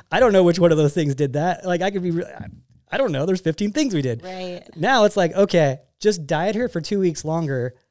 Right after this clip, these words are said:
Speaker 1: get her extra lean, and then avoid all that, and then just give her carbs, fats, and protein so we can see,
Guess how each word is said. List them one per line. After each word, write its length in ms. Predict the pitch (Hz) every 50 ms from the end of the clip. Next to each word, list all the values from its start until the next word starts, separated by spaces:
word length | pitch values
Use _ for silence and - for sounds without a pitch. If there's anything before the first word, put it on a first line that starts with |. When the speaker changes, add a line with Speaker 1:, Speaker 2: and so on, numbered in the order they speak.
| _ _ _ _ -
Speaker 1:
get 140 | 175 196
her 140 | 185 196 190
extra 360 | 170 170 160 - - - 156
lean, 400 | 139 139 165 160 156 147 139 131 127
and 120 | - 139 147
then 80 | 139
avoid 420 | 131 117 117 123 143 185 262 277 247
all 180 | 180 143 127 123
that, 280 | 123 120 120 117 - -
and 100 | 147 160
then 100 | 160 151
just 240 | 139 147 139 - -
give 140 | - 156 139
her 100 | 147 135
carbs, 400 | 127 - 143 135 135 131 131 -
fats, 300 | - 135 131 127 - -
and 140 | 120 120 117
protein 340 | - 139 131 123 127 117 113
so 100 | - 139
we 80 | 127 127
can 160 | - 127 113
see, 340 | - - - 127 120 113 -